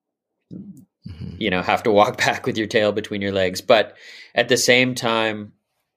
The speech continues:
Speaker 2: um, that's life, you know, that's the one thing I've learned from filmmaking is that we're, we're all flawed. There's nobody who's just this perfect character that gets it right every time and,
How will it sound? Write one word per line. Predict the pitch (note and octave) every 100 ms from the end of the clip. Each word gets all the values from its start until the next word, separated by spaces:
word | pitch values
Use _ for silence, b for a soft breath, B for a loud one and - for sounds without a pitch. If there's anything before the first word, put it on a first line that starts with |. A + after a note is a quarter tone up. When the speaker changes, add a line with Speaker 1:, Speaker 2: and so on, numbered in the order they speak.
| -
Speaker 2:
um, | G2 F#2
that's | A2+ - -
life, | G#2+ F#2+ C3 - -
you | F2+
know, | E2+ G2 A#2
that's | A2 A2+ C3 - - B B B B B _
the | A#2+ A2+ - - - - _ _ _ -
one | C3+ C3+ C3+
thing | C3+
I've | A#2+
learned | A#2 A#2+ A#2
from | A#2
filmmaking | G#2 A#2 D3 G#2+ G2+ G2
is | G2 G2
that | G#2 F#2+ - - _ _ _ _ _ _ _ _ _ -
we're, | C3 C3 C3
we're | C#3+ C#3+
all | C#3 C#3
flawed. | - D#2+ - - _ _ _ _ _ _ _ -
There's | B2 B2+ B2 A#2+
nobody | B2+ A#2+ A#2 G#2+
who's | G#2+ G2+
just | G2 G2 -
this | G2 -
perfect | - G2+ G#2+ G2 - -
character | G2+ F#2 F#2 F#2+ F2+
that | F2+ F2+
gets | F#2+ -
it | -
right | F#2 F2+ E2+
every | F2 F2
time | E2 - F2 E2+ D#2+ E2
and, | E2 -